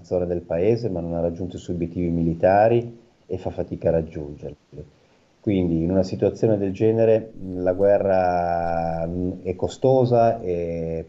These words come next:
è dannosa, eh, non può, non dovrebbe continuare.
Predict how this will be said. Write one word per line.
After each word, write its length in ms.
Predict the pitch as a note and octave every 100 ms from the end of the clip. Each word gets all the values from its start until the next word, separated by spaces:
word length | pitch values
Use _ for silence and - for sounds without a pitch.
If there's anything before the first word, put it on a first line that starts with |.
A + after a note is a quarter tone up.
| -
è 140 | E2+
dannosa, 1200 | E2+ F2 F#2 A2+ A2+ G2 G2+ G2 F#2 F2 E2 D#2+ E2 _ _ -
eh, 200 | D#2+ E2
non 180 | F2
può, 140 | - G2
non 160 | G2+
dovrebbe 380 | G2+ G2 G2+ F#2+
continuare. 760 | F#2 D#2+ F2 E2+ D#2+ D#2 C#2+